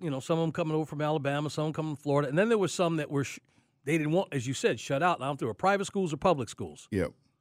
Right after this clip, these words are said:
Speaker 2: But, well, but, well, some that just, you know, that the programs are so strong, nobody wants to, to play 'em, you know,
Speaker 1: Okay.
Speaker 2: especially not early in the season. If you're trying to instill some confidence in your team, you're not sure what you got, you wanna run 'em out there against somebody that's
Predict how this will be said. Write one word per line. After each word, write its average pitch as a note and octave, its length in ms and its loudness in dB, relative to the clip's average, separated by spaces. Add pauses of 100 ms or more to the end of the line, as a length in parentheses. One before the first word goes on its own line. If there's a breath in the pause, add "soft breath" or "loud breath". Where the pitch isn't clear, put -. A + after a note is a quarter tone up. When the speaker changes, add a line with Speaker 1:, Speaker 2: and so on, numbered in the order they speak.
(260)
Speaker 2:
But, C3 120 6
well, A#2 280 4
but, B2+ 160 6
well, C3 160 2
some C#3 300 2
that G#2+ 240 -4
just, A2 340 -4 (340)
you A#2 100 -4
know, F#2+ 280 -2 (600)
that G2+ 160 -4
the G2 100 0
programs B2 400 2
are F#2+ 60 -8
so A2+ 200 0
strong, F#2 600 0 (380)
nobody G2+ 340 2
wants F#2+ 240 -2
to, D#2+ 300 -6
to F2+ 100 -8
play G#2 340 -2
'em, D#2+ 320 -6
you G2 140 -2
know, F#2 80 2
Speaker 1:
Okay. F#2 60 2
Speaker 2:
especially A#2 360 2
not F#2+ 80 0
early G2+ 180 2
in F#2 60 -2
the F2+ 60 -2
season. E2+ 380 -2
If D#2 80 -6
you're C3+ 100 4
trying A#2+ 220 0
to - 20 0
instill A#2 240 0
some F2 160 -2
confidence A2 500 -2
in F#2+ 80 0
your F#2 100 2
team, F#2+ 260 -2
you're G2+ 100 0
not F#2 160 0
sure G#2+ 160 -4
what F2+ 160 -6
you E2+ 60 -4
got, G#2+ 220 4 (260 soft breath)
you D3 140 4
wanna B2 180 4
run G2+ 160 2
'em G2 100 2
out F2+ 140 0
there F2 80 0
against E2+ 240 -2
somebody E2 320 -2
that's C#2+ 320 -14